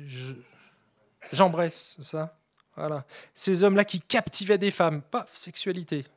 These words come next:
Ah, on a, on a le, le triptyque là. Hein. Argent, pouvoir, sexe. Quarante ans avant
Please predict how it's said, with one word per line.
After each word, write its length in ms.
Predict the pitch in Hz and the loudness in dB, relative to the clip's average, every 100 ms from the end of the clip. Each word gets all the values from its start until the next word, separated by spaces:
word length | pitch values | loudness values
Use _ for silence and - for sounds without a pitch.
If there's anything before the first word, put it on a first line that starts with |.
| - | -12
Ah, 60 | 254 | -6
on 120 | 220 | -4
a, 120 | 170 | -2
on 140 | 175 | -2
a 60 | 180 | -2
le, 60 | 170 _ _ _ - | -2 _ _ _ -12
le 80 | 165 | -8
triptyque 460 | 190 - 180 147 | -6 -4 -4 -4
là. 120 | 127 | -2
Hein. 140 | 135 185 _ _ _ _ | -2 -4 _ _ _ _
Argent, 380 | - 147 135 160 | -2 0 4 2
pouvoir, 340 | - 135 143 - | 2 -2 -2 -4
sexe. 480 | - - - - - _ - - _ _ _ _ _ - - - - - - - _ _ _ _ _ _ | -12 -12 -12 -12 -16 _ -12 -12 _ _ _ _ _ -20 -20 -20 -20 -20 -20 -20 _ _ _ _ _ _
Quarante 400 | 226 220 226 226 | 4 6 6 6
ans 140 | 226 | 6
avant 420 | 190 170 190 214 | 6 6 4 4